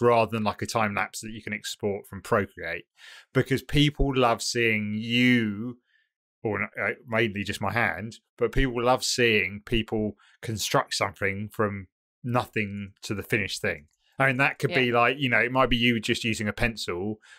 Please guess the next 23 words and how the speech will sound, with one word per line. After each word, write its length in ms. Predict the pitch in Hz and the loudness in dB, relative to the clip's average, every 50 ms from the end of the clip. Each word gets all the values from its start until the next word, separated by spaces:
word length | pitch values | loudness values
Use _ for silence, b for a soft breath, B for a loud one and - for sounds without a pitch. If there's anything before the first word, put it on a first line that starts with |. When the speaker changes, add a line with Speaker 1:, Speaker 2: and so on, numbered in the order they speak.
| B B B B | B B B B
Speaker 1:
or, 280 | - 139 113 98 95 117 | -2 0 2 2 2 2
you 120 | 156 147 | 2 0
know, 260 | 131 110 104 101 98 98 104 117 - _ - | 2 2 4 4 4 2 2 0 -4 _ -8
you 380 | 143 113 110 110 113 107 104 101 | -2 0 2 4 4 4 2 0
using 340 | - 143 120 113 101 110 104 | -2 -4 -4 -2 -2 -2 -4
some 160 | - - 110 | -4 -4 -2
paint. 420 | - - - 151 107 90 208 - _ _ b b b b b b b b b b _ _ _ _ _ _ _ _ _ _ _ _ _ _ _ - - _ - | 0 2 2 2 2 -2 -6 -14 _ _ b b b b b b b b b b _ _ _ _ _ _ _ _ _ _ _ _ _ _ _ -20 -18 _ 0
You 140 | 156 147 | 2 4
may 140 | 135 135 131 | 4 4 4
be, 280 | 123 127 123 120 139 - - | 4 4 4 4 2 0 -2
you 120 | 131 123 | -2 0
know, 220 | 110 104 101 101 101 - - | 2 2 2 2 0 -4 -6
constructing 580 | - 123 123 - - 160 - - - 127 120 110 | -4 -2 0 2 2 2 0 0 0 -2 -2 0
some 240 | - - 117 110 123 | 0 0 0 0 2
origami 580 | - 143 127 123 117 143 156 147 127 110 101 | 4 4 4 4 6 6 4 4 4 2 0
with 120 | 104 104 107 | -2 -2 0
a 20 | |
bit 100 | 110 113 | 0 0
of 60 | 113 | 2
paper. 260 | - 139 127 113 - - b b b b - | 2 2 0 0 -2 -8 b b b b 2
People 320 | 143 139 131 123 131 135 | 2 4 4 4 2 2
love 400 | 135 135 143 143 143 135 117 104 | 4 4 4 4 4 2 0 0
seeing 800 | - - - 151 143 135 117 98 95 95 95 98 104 110 123 | 0 2 4 4 4 4 4 4 2 0 0 -2 -4 -8 -10